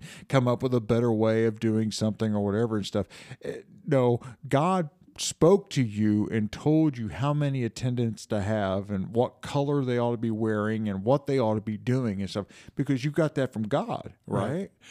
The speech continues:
Speaker 2: Uh, that, th-, so the perception exists. Different, different than C E O or, or a leader of,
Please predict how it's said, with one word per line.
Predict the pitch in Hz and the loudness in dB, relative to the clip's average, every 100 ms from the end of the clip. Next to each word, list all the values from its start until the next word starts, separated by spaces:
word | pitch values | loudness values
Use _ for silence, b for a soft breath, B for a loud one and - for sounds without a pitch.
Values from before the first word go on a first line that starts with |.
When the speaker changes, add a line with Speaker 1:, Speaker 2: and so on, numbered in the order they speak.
| B | B
Speaker 2:
Uh, | 170 196 | -4 0
that, | 156 165 - | 0 0 -4
th-, | 143 175 | -6 -6
so | - | -2
the | 131 | -2
perception | - 117 - 151 143 - 120 110 | -2 -4 -2 -2 0 -2 -2 -4
exists. | 101 95 113 90 - | -6 -4 -4 -4 -6
Different, | 135 165 180 185 - 120 | 0 0 0 -4 -6 -6
different | 120 - 175 180 | -4 -4 -6 -4
than | 123 110 104 104 - b b b b _ _ _ - | -4 -2 -2 -4 -8 b b b b _ _ _ -10
C | - - 151 135 | -4 -2 -4 -4
E | 120 117 | -4 -2
O | 110 110 | -2 0
or, | 110 104 95 92 _ b b b _ - | -2 -4 -8 -16 _ b b b _ -4
or | 104 101 98 - | -2 -2 -6 -8
a | 98 | -8
leader | 110 127 113 117 | -4 -2 -2 -4
of, | 104 95 90 - | -6 -8 -10 -20